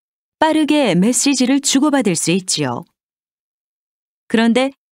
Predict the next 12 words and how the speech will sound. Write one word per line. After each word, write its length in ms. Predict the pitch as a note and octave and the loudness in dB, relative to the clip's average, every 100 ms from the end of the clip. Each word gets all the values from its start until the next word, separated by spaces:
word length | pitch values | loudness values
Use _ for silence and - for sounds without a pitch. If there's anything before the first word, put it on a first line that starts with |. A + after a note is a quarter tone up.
| _ - | _ -2
이렇게 480 | A#3+ C4+ D#4 D4 | 0 0 0 0
매체 400 | E3 G#3+ B3+ - | 2 0 0 -2
환경이 480 | E4 D#4+ C#4+ B3+ C4 | 0 2 2 2 0
좋아졌다고 760 | C4+ F3 G#3 A#3 A3 A3 F3 D#3+ | -2 -2 0 0 -2 -2 -2 0
해서 340 | C#3 - C#3+ - _ _ _ _ _ - | -2 -2 -4 -6 _ _ _ _ _ -4
현대인들이 760 | C#4+ A#3+ A#3 A3+ G3+ G3+ G#3+ A3+ _ _ - | 0 2 2 0 0 0 0 -2 _ _ -6
다른 320 | F#3+ F#3 G#3 | -2 2 2
사람과 440 | A#3 G#3+ G3 G#3+ | 0 0 0 0
충분히 640 | C4 - F4+ D#4+ D4 C4 G3+ | -2 -2 0 2 2 2 0
소통하고 600 | - F4 E4 D4+ C4 F#3+ | -2 -4 0 2 2 0
있을까요? 600 | G3+ E3 D3+ C3+ C#3 D#4 _ _ _ _ _ _ _ _ _ _ _ _ _ _ - | 0 -2 -2 -2 -2 -4 _ _ _ _ _ _ _ _ _ _ _ _ _ _ -6
저는 360 | C4 C4+ D4+ | 0 2 0